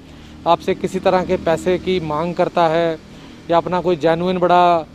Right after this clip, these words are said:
grievance बता करके, कष्ट बता करके पैसे की मांग करता है, प्लीज़ ऐसा ना करें।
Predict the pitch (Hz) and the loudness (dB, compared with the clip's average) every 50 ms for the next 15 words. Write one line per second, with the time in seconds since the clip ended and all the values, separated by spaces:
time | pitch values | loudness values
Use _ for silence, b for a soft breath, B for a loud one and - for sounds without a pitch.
0 | - - - - 143 156 160 175 165 180 190 196 190 - - 170 180 - 175 170 | -20 -20 -16 -8 -4 0 0 4 4 4 4 2 0 -2 -4 -4 0 2 4 2
1 | 170 - 185 170 156 - 180 180 180 165 - 190 170 - 180 180 175 - 170 165 | 4 2 -2 -4 -2 -2 -2 -2 -2 0 -2 -4 -4 -4 -6 -6 -2 0 0 0
2 | - - 165 156 165 175 156 170 151 - 180 165 156 170 165 160 165 165 156 160 | 0 -2 -6 -4 -6 -6 -6 -6 -6 -6 -8 -6 -6 -6 -6 -6 -8 -6 -8 -8
3 | 151 175 202 208 208 - 165 175 190 185 156 123 - - - B B B B B | -6 -6 -6 -6 -6 -6 -6 -4 -4 -4 -6 -10 -16 -20 -20 B B B B B
4 | B B B B - 165 165 - - 190 175 156 143 139 147 160 - 175 180 185 | B B B B -6 -4 -4 0 0 0 0 -2 -4 -4 -4 -2 0 0 0 0
5 | 202 214 | 0 -2